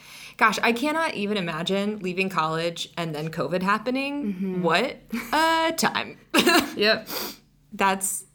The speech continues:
Speaker 1: yeah, I, I can only imagine. Were you still in college when covid hit? Or, okay, you had graduated the year before, and then you were in the midst of that year at home.
Speaker 2: Right.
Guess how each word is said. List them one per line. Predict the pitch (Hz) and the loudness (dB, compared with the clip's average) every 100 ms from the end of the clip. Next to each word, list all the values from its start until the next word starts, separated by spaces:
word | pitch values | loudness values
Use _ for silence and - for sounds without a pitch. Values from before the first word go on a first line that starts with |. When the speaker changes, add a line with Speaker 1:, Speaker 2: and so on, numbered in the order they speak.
| _ _ _ _ _ _ _ - | _ _ _ _ _ _ _ -8
Speaker 1:
yeah, | 180 180 165 - - | 0 0 0 -4 -8
I, | 190 185 180 175 - | -6 -4 -4 -10 -8
I | 175 | -6
can | 170 180 | -4 -6
only | 165 165 | -8 -8
imagine. | 160 165 160 - - - | -8 -8 -10 -14 -20 -4
Were | 196 | 0
you | 214 202 214 247 285 311 - _ _ _ _ - | 2 2 2 2 0 -6 -12 _ _ _ _ -14
still | - - 185 | -10 -6 -6
in | - 165 175 | -6 -10 -10
college | - 339 370 | -12 -14 -12
when | 370 370 | -10 -8
covid | 370 381 392 381 294 | -6 -6 -6 -8 -12
hit? | 285 392 403 - | -6 -6 -4 0
Or, | 220 | 0
okay, | 202 202 | 2 2
you | 170 214 | 4 2
had | 208 | 2
graduated | 208 190 190 185 | 2 2 4 2
the | 170 | 2
year | 170 | -2
before, | 165 - 143 82 53 - | -4 -8 -4 -4 -4 -8
and | 185 180 | -4 -2
then | 170 165 165 170 - _ _ | -2 -6 -8 -12 -18 _ _
you | 180 175 | -6 0
were | 165 | 0
in | - 180 | 0 0
the | 175 | 0
midst | 175 - - | -2 -2 -2
of | 160 | 0
that | 160 143 - - | 2 0 -2 -14
year | 180 170 160 | -6 -2 -2
at | 160 | -2
home. | 175 - 185 180 | -6 -6 -8 -6
Speaker 2:
Right. | 220 208 - | 0 0 -2